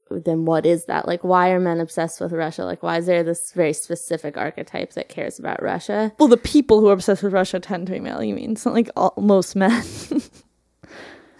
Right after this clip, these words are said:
Speaker 1: Right.
Speaker 2: Most men.
Speaker 1: <laughs> Most men love Russia. Yeah, like, I, I'm just trying to, like,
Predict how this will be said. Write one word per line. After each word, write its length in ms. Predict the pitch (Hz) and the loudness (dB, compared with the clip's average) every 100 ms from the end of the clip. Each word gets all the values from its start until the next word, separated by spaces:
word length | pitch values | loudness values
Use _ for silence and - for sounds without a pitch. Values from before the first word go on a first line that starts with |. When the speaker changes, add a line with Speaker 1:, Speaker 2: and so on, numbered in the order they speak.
| - 226 214 | -10 -8 -4
Speaker 1:
Right. 220 | 208 196 | -2 8
Speaker 2:
Most 300 | 262 240 - | 10 10 10
men. 340 | 247 226 202 208 466 - | 8 8 6 2 0 -2
Speaker 1:
<laughs> 220 | _ _ | _ _
Most 420 | 277 254 302 277 | 2 6 6 4
men 360 | 262 240 - 190 _ _ _ _ _ _ | 2 2 2 -4 _ _ _ _ _ _
love 340 | 185 180 165 180 | 2 4 4 2
Russia. 320 | 175 - - 285 - - - | 0 -2 -6 -8 -12 -14 0
Yeah, 180 | 247 196 | 4 6
like, 260 | 202 196 - | 6 2 4
I, 220 | 214 220 - | 2 4 4
I'm 160 | 220 | 4
just 180 | 220 240 | 4 2
trying 160 | 247 214 | 2 2
to, 40 | |
like, 240 | 185 180 | 2 -2